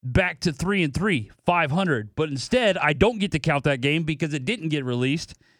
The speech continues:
And so I gotta sit here with a two and three losing record heading into the divisional round. Pisses me off. What can you do about it, though?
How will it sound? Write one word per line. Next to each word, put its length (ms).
And 80
so 100
I 80
gotta 180
sit 220
here 220
with 160
a 40
two 200
and 100
three 240
losing 380
record 420
heading 280
into 220
the 140
divisional 480
round. 320
Pisses 360
me 140
off. 340
What 180
can 140
you 80
do 180
about 240
it, 80
though? 220